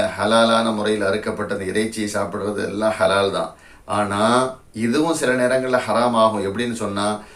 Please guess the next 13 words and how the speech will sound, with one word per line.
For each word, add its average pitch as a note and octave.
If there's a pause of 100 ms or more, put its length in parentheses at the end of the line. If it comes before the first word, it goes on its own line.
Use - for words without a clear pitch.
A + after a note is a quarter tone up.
(300)
பிறருக்கு D#3
சொந்தமானதாக C#3+
இவைகள் B2
இருந்து C3
அவர்களுக்கு A#2
தெரியாமல் C3
அபகரித்து C3+
சாப்பிட்டால், G#2
திருடி D3
சாப்பிட்டால், G#2+
மோசம் B2+
செய்து A2
சாப்பிட்டால், G#2+